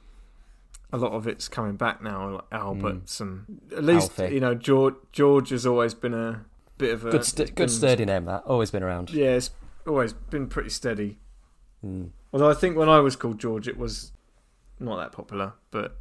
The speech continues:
Speaker 2: Mm.
Speaker 1: so yeah,
Speaker 2: Well, we've,
Speaker 1: there we go.
Speaker 2: well, we
Speaker 1: I, I feel like we've waffled on a bit.
Speaker 2: Trying
Speaker 1: We've
Speaker 2: to bring
Speaker 1: gone
Speaker 2: this
Speaker 1: off
Speaker 2: back to
Speaker 1: topic.
Speaker 2: cars somehow, and all I can think of is the Vauxhall Adam.
Speaker 1: Nigel Mansell.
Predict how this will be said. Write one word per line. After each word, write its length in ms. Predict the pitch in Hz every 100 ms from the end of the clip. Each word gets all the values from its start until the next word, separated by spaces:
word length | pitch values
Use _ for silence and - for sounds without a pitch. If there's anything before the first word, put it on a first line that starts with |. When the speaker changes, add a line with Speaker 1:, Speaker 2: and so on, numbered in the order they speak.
| - -
Speaker 2:
Mm. 160 | 95 90 - - - - -
Speaker 1:
so 120 | - 131
yeah, 240 | 160 175
Speaker 2:
Well, 120 | -
we've, 100 | 147 -
Speaker 1:
there 120 | 135 135
we 80 |
go. 180 | 131 160
Speaker 2:
well, 200 | 135 135
we 60 | - 135
Speaker 1:
I, 140 | 143 -
I 200 | 214 170
feel 80 | 180
like 180 | 170
we've 140 | 147 127
waffled 440 | 147 135 - 156
on 120 | 160
a 80 | 131 - -
bit. 100 | 170
Speaker 2:
Trying 300 | 170 175 185
Speaker 1:
We've 80 | 143
Speaker 2:
to 40 |
bring 140 | 143 147
Speaker 1:
gone 100 | 127
Speaker 2:
this 80 | -
Speaker 1:
off 40 |
Speaker 2:
back 160 | 156 -
to 60 | -
Speaker 1:
topic. 100 | 110
Speaker 2:
cars 480 | 147 147 113 101 98
somehow, 560 | - 135 123 117 98
and 80 | 107
all 100 | 131
I 40 | 131
can 140 | 127
think 240 | 123 135 127
of 100 | 110
is 100 | 101
the 80 | 107
Vauxhall 400 | 127 - 127 135
Adam. 340 | 143 117 92 - - - - - - -
Speaker 1:
Nigel 340 | 160 196 190
Mansell. 540 | 190 202 175 139 117